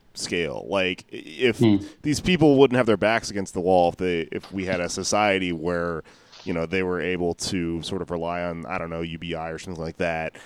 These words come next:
Speaker 1: some sort of safety net to get out of, you know, living in a weird incentivized place where,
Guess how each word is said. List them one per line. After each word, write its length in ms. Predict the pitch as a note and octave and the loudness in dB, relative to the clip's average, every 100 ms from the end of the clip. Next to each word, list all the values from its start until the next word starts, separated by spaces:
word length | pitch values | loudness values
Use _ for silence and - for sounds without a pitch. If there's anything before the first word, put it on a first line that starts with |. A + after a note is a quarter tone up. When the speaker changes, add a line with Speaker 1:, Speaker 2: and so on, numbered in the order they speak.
| - - | -20 -6
Speaker 1:
some 180 | C3+ A2 | -4 0
sort 240 | - A2 | 4 4
of 260 | F#2+ D#2 - | 4 0 -12
safety 460 | - A#2+ G#2 - G2+ | -4 0 0 -2 -2
net 260 | F#2 F2 - | -2 -2 -4
to 280 | G#2 F2 E2 | -6 -6 -6
get 260 | - F#2+ F2 - | -2 0 0 -2
out 240 | F#2 F2+ | 0 2
of, 240 | E2+ D#2 - - | 0 -4 -18 -8
you 100 | G2 | -4
know, 160 | D#2+ - _ _ _ - | -4 -8 _ _ _ -4
living 360 | B2+ B2 A#2 | 2 4 4
in 100 | G#2+ | 2
a 100 | G2 F2+ | 2 2
weird 420 | G#2+ A2+ G#2+ G2+ | 2 4 2 0
incentivized 1120 | G#2 G2 - - G#2+ G#2+ F#2+ F#2+ F#2 F2 - - | -4 -4 -4 -2 -2 -2 0 2 2 -2 -4 -2
place 380 | G#2 F#2+ - | 0 0 -2
where, 440 | E2+ F2 E2+ D#2+ | -4 -4 -4 -6